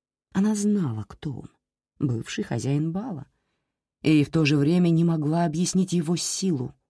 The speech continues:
и возникавшее в его присутствии мягкое чувство.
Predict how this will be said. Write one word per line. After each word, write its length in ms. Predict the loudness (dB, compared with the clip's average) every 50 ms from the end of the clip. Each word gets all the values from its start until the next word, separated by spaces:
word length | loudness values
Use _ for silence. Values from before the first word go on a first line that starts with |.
| _ _ _ 2
и 160 | 4 4 4
возникавшее 840 | 4 4 4 4 2 2 0 0 0 0 0 0 0 0 0 0 2
в 40 | 2
его 300 | 0 0 0 0 0 0
присутствии 760 | 0 0 -2 -2 -2 -2 -2 -2 -4 -4 -2 0 0 0 -2 -2
мягкое 440 | -2 0 0 0 -2 -6 -10 -10 -10
чувство. 540 | -10 -10 -10 -10 -10 -12 -14 -16 -18 -20 -20